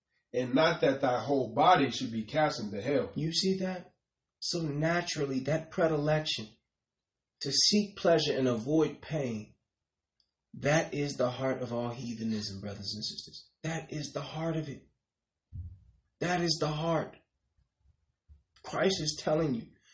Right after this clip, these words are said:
Speaker 2: you have to stop looking to avoid sorrow and avoid pain. You have to deal with that, because Christ would have never died for our sins if he was looking to avoid pain.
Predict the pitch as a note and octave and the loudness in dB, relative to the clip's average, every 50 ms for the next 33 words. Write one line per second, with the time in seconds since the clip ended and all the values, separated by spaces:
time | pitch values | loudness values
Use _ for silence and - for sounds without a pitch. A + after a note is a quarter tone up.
0 | _ _ _ _ - A2+ C3 C3+ B2+ B2+ - - D#3 E3+ E3+ E3+ - - F3 E3 | _ _ _ _ -8 -6 -2 -2 0 0 0 2 4 4 4 2 2 0 2 2
1 | - - - E3+ E3 D#3 D3 - D3 D3+ D#3+ D#3 - D#3 D3 - D3 D3 - C3 | 2 2 4 6 6 6 4 4 2 0 0 2 2 -2 0 0 0 0 2 2
2 | C3 A#2+ C3 C3 C#3 D3 C#3+ C3+ C3 - - - - C#3 C3 B2+ B2+ B2+ B2 A#2+ | 0 0 0 0 4 6 4 4 4 4 4 4 4 4 4 4 4 4 4 2
3 | A2+ A2+ - - C3+ C3 C3 A#2+ G#2+ A2+ B2+ C3+ C3 B2 - - - - D#3 C#3+ | 0 0 -2 -2 0 2 2 2 2 2 4 4 4 4 2 -2 -6 0 0 2
4 | C3 B2 A2+ A2 A#2+ D3 E3 E3+ E3+ - - B2+ A#2+ D3 D#3 D3+ C#3+ C3 B2 A#2 | 2 2 2 0 2 4 4 4 4 2 0 -4 0 2 2 4 4 2 0 -4
5 | - - B2+ A2 - - - - - - - - D#3+ D#3 D#3+ - - - - - | -2 -2 -2 -2 -2 -8 -16 -18 -12 -2 4 4 6 6 6 2 2 0 -2 4
6 | - G#3+ G#3 G3+ G3+ G3 F3+ D#3+ D#3+ D3 C#3+ D3+ E3+ F3+ F#3 G3+ F#3 B2+ B2+ D#3+ | 8 10 10 10 10 8 6 6 6 6 8 8 10 10 10 10 10 8 8 8
7 | D#3+ E3 E3+ D#3+ - - D#3+ D3+ C#3+ C#3+ C#3+ C#3 - - E3+ E3 D3 C3+ B2+ - | 10 10 8 6 6 6 6 8 8 8 6 4 4 4 6 8 8 6 6 4
8 | - - - - - D#3 D#3 D#3 F#3 F3+ D#3 D3 C3 C#3 E3+ E3 E3+ E3 D3+ - | 0 -6 -10 -8 -2 0 2 4 4 4 4 4 2 4 2 2 4 2 4 6
9 | D#3 C#3+ B2 A2+ B2 C#3 C#3+ C#3+ C#3 C#3+ - - - C#3+ A#2+ A2 G#2 G2+ G2 | 6 6 6 6 6 6 8 8 6 6 0 0 2 2 2 2 2 0 -2